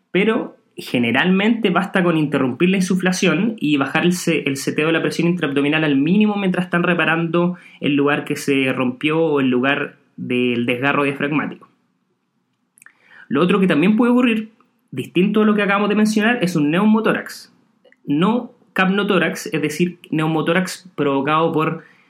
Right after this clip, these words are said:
otro gas que no sea el dióxido de carbono. Esto se puede ver por ruptura alveolar de bulas congénitas durante la laparoscopía, ¿ya? Esto también se presenta con aumento de la presión de vía aérea y saturación, pero generalmente el C O dos no aumenta. Acá, como vemos,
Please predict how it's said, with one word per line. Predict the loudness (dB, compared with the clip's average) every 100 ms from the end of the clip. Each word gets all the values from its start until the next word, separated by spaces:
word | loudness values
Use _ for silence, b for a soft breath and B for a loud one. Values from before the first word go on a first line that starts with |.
| B _
otro | -2 0 2 0 -2 -6
gas | -4 -2 -2 -4
que | -2
no | -2
sea | 0 0
el | 0
dióxido | -2 0 0
de | 2
carbono. | 0 -2 -10 _ _ _ b b b b -6
Esto | -4 0
se | 0
puede | 2 2
ver | 2 2 0
por | 0
ruptura | 0 0 2
alveolar | 2 2 2 0 -4 -6
de | -2
bulas | 2 2 2
congénitas | -2 0 0 2 2 2
durante | 2 2 2
la | 2
laparoscopía, | 2 2 0 0 0 -2 -12 _ _
¿ya? | -4 -4 -4 -10 _ _ B B B B B B B B -20 _
Esto | 0 2
también | 2 4
se | 2
presenta | 2 4 4 4
con | 4
aumento | 4 4 4 4
de |
la | 2
presión | 2 2 2 4 4
de | 4
vía | 4 2
aérea | 2 2
y | 0
saturación, | 0 0 2 2 2 2
pero | 0 0
generalmente | 2 2 2 2 2 2
el |
C | 0 0
O | 2
dos | 2
no | 2
aumenta. | 2 2 0 -2 -10 -6
Acá, | -4 0
como | 2 2
vemos, | 2 2 2